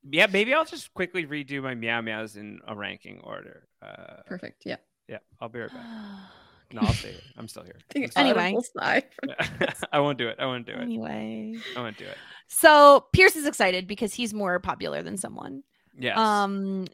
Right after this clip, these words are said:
Speaker 3: back in Chang's office, he has the matchbooks that were shipped to him with same-day delivery. Uh, he paid them using his sergeant's card.
Speaker 1: Was I crazy? Was I on the verge of something? My mind's reeling with thoughts, voices, stand-up premises.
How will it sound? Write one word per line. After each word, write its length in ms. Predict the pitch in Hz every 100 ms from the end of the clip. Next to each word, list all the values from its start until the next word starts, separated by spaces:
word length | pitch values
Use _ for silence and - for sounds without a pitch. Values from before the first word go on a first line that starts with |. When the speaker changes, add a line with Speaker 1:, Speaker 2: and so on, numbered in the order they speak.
| _
Speaker 3:
back 160 | 269 294
in 80 | 285
Chang's 260 | 277 247
office, 400 | 220 208 214 202
he 140 | 240 240
has 300 | 277 311 285
the 80 |
matchbooks 560 | 254 220 - 196 190 -
that 120 | 196
were 80 | 202
shipped 240 | - 202
to 60 | 208
him 220 | 202 190
with 120 | 185
same-day 360 | - 190 185 180
delivery. 680 | 180 170 160 160 160 147 -
Uh, 160 | 190 185
he 180 | 202 190
paid 320 | 220 220 196
them 200 | 196 190
using 440 | 180 180 175 175
his 300 | 175 180 170
sergeant's 600 | - 170 165 - 175 -
card. 380 | - - - 233 - _ _
Speaker 1:
Was 120 | 120
I 60 | 135
crazy? 600 | - 143 147 156 180 170 _ _ _
Was 80 | -
I 80 | 160
on 60 | 135
the 60 |
verge 280 | 143 143 131
of 80 | 143
something? 420 | 160 156 180 185 _ _ _ -
My 80 | 113
mind's 360 | 123 107 -
reeling 260 | 123 113 101
with 100 | -
thoughts, 320 | 131 - -
voices, 460 | 123 139 117 - -
stand-up 380 | - 151 143 113
premises. 580 | 113 92 - - _